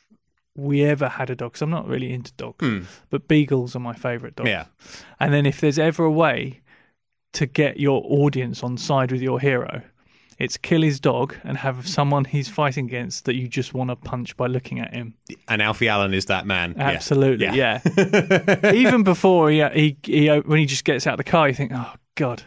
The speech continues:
Speaker 2: <laughs>
Speaker 1: What a little arse."
Speaker 2: Exactly. Good.
Speaker 1: Um, and I, I love the cars,
Speaker 2: Mm-hmm.
Speaker 1: obviously.
Speaker 2: Yeah, you would.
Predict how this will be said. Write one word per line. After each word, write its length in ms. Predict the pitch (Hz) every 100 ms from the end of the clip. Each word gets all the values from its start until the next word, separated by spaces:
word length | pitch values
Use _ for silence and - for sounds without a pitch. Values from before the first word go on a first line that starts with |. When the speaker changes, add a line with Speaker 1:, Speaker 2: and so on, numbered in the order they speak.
| _
Speaker 2:
<laughs> 1080 | - - - - 196 220 190 240 196 240 190 - _ _ _ _ _
Speaker 1:
What 180 | 170 175
a 20 |
little 240 | - 151
arse." 440 | 151 139 131 - - _
Speaker 2:
Exactly. 520 | 151 156 220 - 87 78
Good. 240 | - 220 -
Speaker 1:
Um, 560 | 151 151 147 151 143 - _ _ _ _ _ _ _ _ _ -
and 160 | 160
I, 160 | 147 143
I 180 | 160 147
love 280 | 151 170 151
the 60 |
cars, 480 | - 131 131 135 - _ _
Speaker 2:
Mm-hmm. 140 | 117 117
Speaker 1:
obviously. 540 | 131 139 - 135 131 - _ _
Speaker 2:
Yeah, 80 | 117
you 140 | 104
would. 220 | 90 95